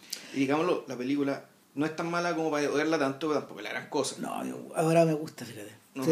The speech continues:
Speaker 1: yo la,
Speaker 2: me
Speaker 1: yo la vi de nuevo hace poco, weón,
Speaker 2: Sí.
Speaker 1: y me dejó igual de frío, weón, ¿cachai? Que
Speaker 2: ¿Te dejó
Speaker 1: la
Speaker 2: igual de frío?
Speaker 1: Sí.
Speaker 2: Eh, a ver.
Speaker 1: O sea, sin ser un bodrio, ni
Speaker 2: No,
Speaker 1: mucho menos,
Speaker 2: mira.
Speaker 1: nada, pero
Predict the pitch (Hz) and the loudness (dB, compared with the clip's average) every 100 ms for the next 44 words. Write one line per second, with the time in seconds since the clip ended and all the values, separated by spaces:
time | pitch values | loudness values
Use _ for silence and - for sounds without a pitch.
0 | 160 147 139 151 170 147 190 208 214 214 | 6 8 6 6 6 6 6 6 4 0
1 | 185 190 202 202 202 185 175 165 147 151 | 2 2 2 0 -2 -4 -2 -4 -4 -2
2 | 151 139 175 160 143 170 170 - 185 180 | -2 -2 0 4 4 2 -2 -2 -2 0
3 | 170 180 147 147 165 - 170 160 180 180 | -2 -6 -8 -8 -8 4 8 8 8 4
4 | 190 196 202 226 240 - - - - - | 4 2 2 2 0 -4 -20 -20 -18 -18
5 | - - 170 156 151 160 - - - _ | -14 6 12 12 12 10 4 -16 -20 _
6 | _ _ _ _ _ - - - 180 160 | _ _ _ _ _ -20 -20 2 10 10
7 | 135 135 - - 175 160 160 151 131 131 | 10 4 -14 0 0 2 0 0 4 6
8 | 139 135 131 240 359 269 247 226 160 147 | 6 6 8 8 8 8 10 10 6 4
9 | 135 139 131 | 2 0 -2